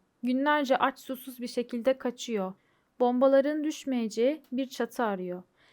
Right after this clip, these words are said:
Siyasi olarak nerede durursak duralım, insani olarak duracak tek bir yer var. O da ateş altındaki bu mağdur ve vakur insanların yanı. Barış içinde yaşarken elindekinin kıymetini fark etmiyor insan.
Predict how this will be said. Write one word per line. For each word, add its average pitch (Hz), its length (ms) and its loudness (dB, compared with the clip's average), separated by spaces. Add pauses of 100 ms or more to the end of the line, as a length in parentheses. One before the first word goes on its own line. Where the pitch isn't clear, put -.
(120)
Siyasi 339 520 2
olarak 320 400 6
nerede 320 360 0
durursak 277 540 -2
duralım, 226 440 -2 (120)
insani 285 580 0
olarak 285 440 0
duracak 277 400 2
tek 330 260 -4
bir 262 80 -2
yer 240 260 0
var. 190 260 -4 (240)
O 285 100 2
da 311 60 4
ateş - 400 -2
altındaki 254 720 0
bu 262 120 -4
mağdur 262 560 0 (180)
ve 240 120 -2
vakur 240 280 0
insanların 226 640 -2
yanı. 185 320 -6 (540)
Barış 381 300 4
içinde 330 320 -2
yaşarken 320 680 0
elindekinin 294 640 -2
kıymetini 294 500 -2
fark 277 340 0
etmiyor 226 360 -4
insan. 180 400 -8